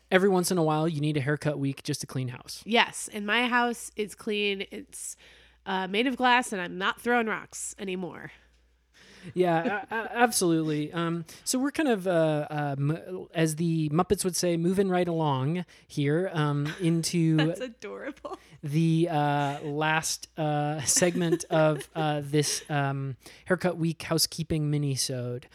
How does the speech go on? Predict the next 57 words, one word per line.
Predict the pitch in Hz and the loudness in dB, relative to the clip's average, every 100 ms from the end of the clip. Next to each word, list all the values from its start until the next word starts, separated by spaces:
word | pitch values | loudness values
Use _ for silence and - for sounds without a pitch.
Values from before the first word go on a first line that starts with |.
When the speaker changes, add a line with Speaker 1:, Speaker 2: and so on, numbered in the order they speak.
| - - | -20 -12
Speaker 2:
Yep. | - | -2
Speaker 1:
Um, | 156 156 156 160 - | 2 2 0 -4 0
so, | 202 208 196 - - - | 4 4 0 -12 -20 -20
uh, | - 262 | -18 -4
you | 226 | 2
know, | 220 | 2
I | 214 214 | 4 2
love | 185 180 170 | 4 2 2
this | 165 - - | 2 2 2
segment. | - 170 165 170 165 - | 0 0 0 0 -2 -2
I'm | 151 151 147 180 | -2 -2 -4 -4
really | 190 208 196 | 4 4 4
looking, | 175 170 170 - | 0 -4 -6 -10
<laughs> | - 190 | -8 -2
really | 170 214 | 4 4
looking | 196 190 | 4 0
forward | - 175 165 | 2 2 2
to | |
doing | 151 170 175 | 4 4 2
it. | 185 190 - | -2 -4 -6
<laughs> | 302 359 339 - 170 202 | -6 -8 -6 0 2 4
Um, | 196 180 302 - 262 254 | 4 4 0 -2 -6 -2
I've | 185 | 0
been | 190 | 2
actually | 185 185 202 185 | 0 0 0 0
ex-, | - | 0
ex-, | 190 - - 196 | -4 -6 -8 -8
ex-, | 208 - | -8 -6
excited | 202 - 175 - 170 165 | -10 -6 -4 0 2 2
about | 156 151 151 | 2 0 0
it | 151 | -4
for | - 147 147 | -4 0 2
a | 151 | 0
long | 147 151 | -2 -2
time. | 143 139 165 | -2 -2 0
Speaker 2:
I've | 254 | 0
been | 302 | 2
excited | 359 285 269 | 0 0 0
about | 254 233 | 2 0
it | - | 0
since | 220 196 | -8 -8
the | 202 | -6
first | 214 196 | -4 -4
time | 214 185 | -4 -4
I | 170 | -6
saw | - 196 208 | 0 2 2
it, | 208 - | 2 -2
and | 214 190 190 - | -6 -6 -8 -6
I | 202 | -4
have | 190 185 | -2 -4
been | 190 190 | -6 -6
dying | 196 170 190 | -2 -2 -2
to | 175 | -6
talk | 180 196 | -6 -4
about | 226 226 | 0 0
it, | 226 214 | 0 -4
but | 196 185 | -8 -10